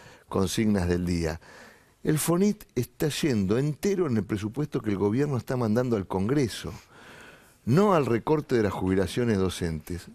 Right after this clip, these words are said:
No he escuchado a ningún funcionario, ni en el orden nacional,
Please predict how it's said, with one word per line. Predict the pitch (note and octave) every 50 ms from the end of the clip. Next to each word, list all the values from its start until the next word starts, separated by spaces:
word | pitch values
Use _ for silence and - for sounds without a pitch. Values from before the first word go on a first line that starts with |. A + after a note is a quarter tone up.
| - A#3+
No | F3 D#3 E3+
he | F#3
escuchado | F3 - - C3+ - - - C#3 C#3 C3+ B2+ B2 A#2+ B2 - _
a | - - G2 G#2
ningún | A2 A#2 C#3+ D3+ F#3 G3 E3+
funcionario, | - - G#2 F#2+ E2+ - - F2 F#2+ A2 A2+ A2+ G#2+ G#2+ G#2 G2+ G#2 G#2 - - - - - - - _
ni | - G#2 G2+ G#2
en | G#2 G#2+
el | A2+ A#2+ C#3
orden | D#3 D#3 D3 C3 A#2+ A2 G2 F#2+
nacional, | F#2+ F#2 F#2 - - F#2 G#2 B2+ C#3 C#3 B2+ A#2